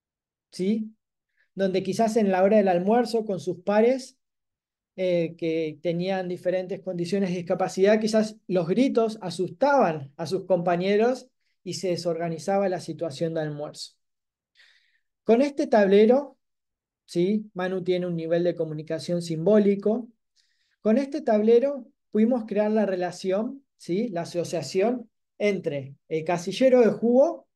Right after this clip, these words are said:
y la jarra y el vaso de jugo. Y una vez que nosotros hicimos la relación entre el tablero y el objeto real,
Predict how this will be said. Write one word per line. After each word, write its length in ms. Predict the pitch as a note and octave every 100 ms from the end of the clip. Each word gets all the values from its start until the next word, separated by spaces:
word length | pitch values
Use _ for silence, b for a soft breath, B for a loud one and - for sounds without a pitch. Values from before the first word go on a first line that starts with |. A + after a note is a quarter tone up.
| _ _ _ _ _ _ _ _ _ _ _
y 140 | F3 F3
la 140 | F3
jarra 400 | - A3+ A#3+ B3
y 100 | A3
el 100 | F3+
vaso 320 | F3+ F#3+ -
de 120 | F3 E3
jugo. 520 | E3 D#3 C3 - - _ _ _ _ _ _ _ _ _ _ _ -
Y 160 | G3 C#4+
una 200 | C#4+ A#3+
vez 220 | B3 A3+
que 100 | G3+
nosotros 540 | F#3+ - G#3 G3+ F#3
hicimos 400 | E3+ G3+ G#3 F#3
la 100 | F3
relación 760 | E3+ E3+ E3 - C4 F#3 C3+ - _ _ _ _ _ _ _ -
entre 360 | E3 D3+ E3+
el 120 | E3 F3
tablero 680 | F3 G#3+ A#3 - B2+ - _ _ _ _ _ _ -
y 120 | E3+
el 100 | E3+
objeto 520 | E3 - A#3 B3 A3+
real, 600 | G3 F3+ F#3 A3+ C#4